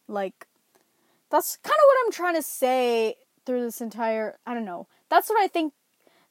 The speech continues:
the main thing that people, like, when they talk about Rory's, like, rebel phase, they don't realize that that's just Lorelai all over again.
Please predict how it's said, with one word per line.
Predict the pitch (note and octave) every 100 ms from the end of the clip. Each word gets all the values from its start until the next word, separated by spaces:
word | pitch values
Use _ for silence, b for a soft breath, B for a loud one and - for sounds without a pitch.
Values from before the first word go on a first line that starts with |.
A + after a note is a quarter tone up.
| -
the | B3+
main | B3 C4 C4+ C4+
thing | - B3 C4
that | B3+
people, | B3 C4 D4 C#4
like, | A#3+ A3+ _ _ _
when | - B3+ C4
they | B3
talk | B3+ C4 B3+
about | C#4 C#4 B3+
Rory's, | A#3 A#3 A#3 A#3+ B3
like, | A3+
rebel | A3 A3 A3 B3+
phase, | - C4+ D4 D4+ C4
they |
don't | C#4+ G#4 C4+
realize | B3 C#4+ D4 A#3+ A#3+
that | B3 -
that's | B3 C#4 -
just | F#4+ -
Lorelai | C4 A3 A3 A3+ F3+ - G3+ - _ _ _ _ _ _ _ _ _ _ _ _ -
all | A3+ A#3
over | A3 G#3+ E3+
again. | - - B3